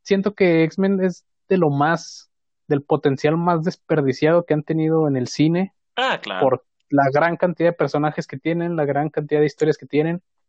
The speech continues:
Speaker 1: y que ahí se centren solo en Logan, a final de cuentas, en,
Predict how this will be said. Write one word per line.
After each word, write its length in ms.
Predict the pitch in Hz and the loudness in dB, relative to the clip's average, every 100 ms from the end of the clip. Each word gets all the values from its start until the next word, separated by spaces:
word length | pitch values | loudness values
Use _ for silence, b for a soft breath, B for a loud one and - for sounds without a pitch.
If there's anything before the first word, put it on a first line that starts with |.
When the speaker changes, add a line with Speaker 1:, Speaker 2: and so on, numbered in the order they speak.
| _ _ _ _ _ _ | _ _ _ _ _ _
Speaker 1:
y 140 | 139 | -4
que 680 | 135 139 131 127 127 127 127 123 _ _ _ - | 0 2 4 4 2 2 0 -4 _ _ _ -4
ahí 220 | 139 139 | -2 0
se 220 | 139 143 143 | 0 0 -2
centren 500 | - 156 165 180 180 | 0 0 2 0 0
solo 360 | - 160 170 160 | 2 2 4 2
en 340 | 139 127 123 | 0 -2 -4
Logan, 400 | 123 143 151 170 | 0 2 2 0
a 60 | 160 | -2
final 220 | - 143 | -4 -4
de 80 | 151 | -2
cuentas, 580 | 156 160 185 180 - 135 | -2 -2 0 -2 -2 -4
en, 420 | 135 120 113 | -4 -4 -10